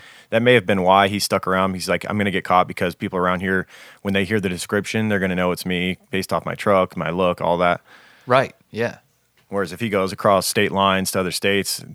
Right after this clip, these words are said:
Speaker 1: the description isn't gonna go as far.
Speaker 2: I mean, especially in the gay community, they know him.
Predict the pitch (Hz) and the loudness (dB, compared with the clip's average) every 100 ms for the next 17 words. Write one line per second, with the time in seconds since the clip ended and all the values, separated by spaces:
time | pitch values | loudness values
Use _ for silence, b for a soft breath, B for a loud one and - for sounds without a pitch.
0 | - 87 85 98 - 104 - 98 90 87 | -14 -10 -6 -6 -4 -4 -4 -6 -6 -6
1 | 87 85 87 87 - 78 - 135 120 - | -4 -4 -4 -4 -6 -4 0 0 0 2
2 | 156 - 214 139 104 107 131 127 110 95 | 2 2 -2 -2 0 0 0 -2 -2 -2
3 | 95 104 147 139 160 131 80 - | -2 0 2 2 2 0 -6 -12